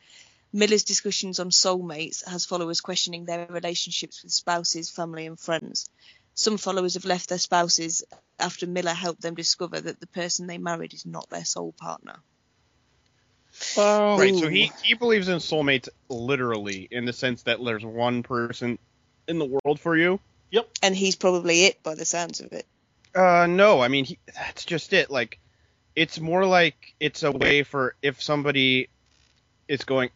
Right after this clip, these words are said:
Speaker 3: uh, "You're in a cult." It, say your husband was saying, "Stop being in a cult.
Speaker 1: Yeah.
Speaker 3: Uh, you're going, you're a crazy person." Then he's gonna say, "Oh, that person is clearly not your soulmate. You need to disconnect from them."
Speaker 1: Yeah.
Speaker 3: And that's
Speaker 1: Well,
Speaker 3: the way they,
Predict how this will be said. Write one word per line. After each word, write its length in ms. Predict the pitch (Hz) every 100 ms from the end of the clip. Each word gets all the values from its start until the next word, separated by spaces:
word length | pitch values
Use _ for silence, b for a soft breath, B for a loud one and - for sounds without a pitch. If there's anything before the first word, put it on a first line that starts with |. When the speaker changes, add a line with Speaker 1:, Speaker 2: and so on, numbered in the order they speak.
| _
Speaker 3:
uh, 340 | 135 127 123 120
"You're 200 | 131 165
in 80 | 165
a 80 |
cult." 420 | - - 160 131 - _ _ _ _
It, 180 | 147 -
say 160 | 185
your 120 | 175 165
husband 420 | 160 147 135 131
was 100 | 123
saying, 220 | 135 120
"Stop 300 | - 131 135
being 180 | 135 123
in 80 | 113
a 40 |
cult. 420 | - 127 113 - - _ _ _ -
Speaker 1:
Yeah. 160 | -
Speaker 3:
Uh, 260 | 101 101 101
you're 360 | - 113 110 107 _ _ _ _ _ _ _
going, 240 | 123 117
you're 200 | 120 120
a 20 | 107
crazy 340 | - 123 113
person." 420 | 104 104 104 107 - b b b -
Then 160 | 131
he's 160 | 135 120
gonna 220 | 131 120
say, 380 | - 117 110 107
"Oh, 140 | 120 113
that 180 | 117
person 300 | 104 113 113
is 80 | 107
clearly 340 | - 113 110 104
not 200 | 107 98
your 80 |
soulmate. 420 | 101 117 110 101 92
You 60 | 98
need 200 | 101 98
to 80 |
disconnect 580 | 98 98 - - 101 98 _
from 200 | - 85
them." 200 | 87 82 - _ _ _ -
Speaker 1:
Yeah. 160 | 226
Speaker 3:
And 80 | 101
that's 100 | 151
Speaker 1:
Well, 140 | 285 294
Speaker 3:
the 80 | 101
way 80 |
they, 280 | 92 98 95